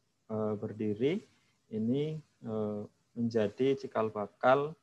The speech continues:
eh, P N Pertani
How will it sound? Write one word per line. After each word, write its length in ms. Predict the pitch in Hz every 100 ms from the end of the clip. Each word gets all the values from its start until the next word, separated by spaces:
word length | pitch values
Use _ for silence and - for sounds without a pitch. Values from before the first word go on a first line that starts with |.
| _ _ _ _ _
eh, 420 | 113 110 107 104 104 - _ _ _ _ _ _ _ _ _ _ _ _
P 40 | 120 -
N 420 | 123 131 127 123 135 -
Pertani 640 | - 120 131 120 127 120